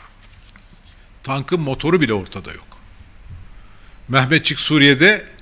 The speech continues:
fakat Suriye'de, fakat elimizde modern tanklarımız, alacağımız modern tanklarımız hala gelmedi. Tüm bu yaşadıklarımızın adı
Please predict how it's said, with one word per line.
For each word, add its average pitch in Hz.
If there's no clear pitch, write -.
fakat -
Suriye'de, 139
fakat 151
elimizde 151
modern 139
tanklarımız, 147
alacağımız 123
modern 135
tanklarımız 143
hala 147
gelmedi. 175
Tüm 240
bu 175
yaşadıklarımızın 160
adı 190